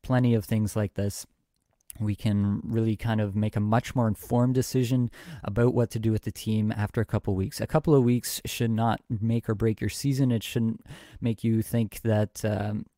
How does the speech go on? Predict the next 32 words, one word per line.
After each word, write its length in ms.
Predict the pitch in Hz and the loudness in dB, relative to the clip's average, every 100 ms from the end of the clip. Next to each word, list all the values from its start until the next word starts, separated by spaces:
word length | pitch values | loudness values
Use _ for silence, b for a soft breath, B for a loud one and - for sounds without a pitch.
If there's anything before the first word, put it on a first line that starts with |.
| _ _ _ | _ _ _
you 140 | 113 107 | 0 2
know, 200 | 107 107 | 2 2
your 380 | 107 107 104 - | 2 2 0 0
original 400 | 110 117 117 107 | 0 0 0 -2
assessment 760 | 101 - 120 - 131 120 - - | -2 -2 -2 0 0 0 -4 -6
of 240 | 117 117 | -4 -2
the 100 | 110 | -4
team 480 | 110 - 117 117 113 | -4 -2 0 0 -2
was 280 | - 104 - | -4 -6 -8
totally 520 | - 120 120 120 117 | -4 -2 0 0 0
out 200 | 117 113 | 0 -2
to 80 | - | -4
lunch, 420 | 104 135 185 - B B B - | -2 -2 -2 -8 B B B -6
but 140 | 110 | -2
it 100 | 107 | -2
can 200 | - 120 | -2 -4
definitely 640 | 107 131 143 139 127 120 110 | 2 2 2 2 0 0 0
give 160 | 107 | 2
you 100 | 110 | 2
a 40 | 110 | 2
lot 180 | 110 | 2
of 100 | 120 | 2
information 680 | 120 110 110 110 107 - 110 110 | 2 0 0 0 0 0 0 -2
and 280 | - 110 | -2 -2
a 60 | 107 | -2
really 300 | 107 117 127 | 0 2 2
good 200 | 113 107 | 2 2
leverage 500 | 107 139 143 120 - | 2 4 4 4 0
point 320 | - 107 107 - | -2 0 0 -2
in 140 | 107 | 0
which 300 | 110 107 - | 0 -2 -6
to 420 | - 110 110 107 | -2 0 0 0